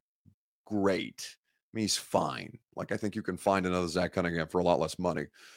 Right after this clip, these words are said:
Um, I'm not saying, I'm not advocating that you cut him. Uh, perhaps you're responding to somebody else, Christopher, so forgive me if I missed that comment. But yeah, like, if they cut, if they cut Zach Cunningham at the end of the year, I'd be totally fine with that. He's not,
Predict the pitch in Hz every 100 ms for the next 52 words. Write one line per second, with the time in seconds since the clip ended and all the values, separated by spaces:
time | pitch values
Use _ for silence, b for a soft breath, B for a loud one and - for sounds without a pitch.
0 | b b - 117 113 101 101 - 123 113
1 | 107 110 98 104 95 95 87 90 101 90
2 | 85 - - 117 90 90 - 82 95 92
3 | - 87 85 - 92 87 85 - 90 85
4 | 92 87 85 80 - - 82 85 - 92
5 | 87 87 87 85 90 - 73 - 92 87
6 | 87 - _ _ _ _ _ _ - -
7 | - 135 151 - 95 - 113 - 123 -
8 | 95 - 110 113 90 95 90 104 92 90
9 | 85 90 87 85 92 82 82 85 87 78
10 | 82 78 78 87 92 92 87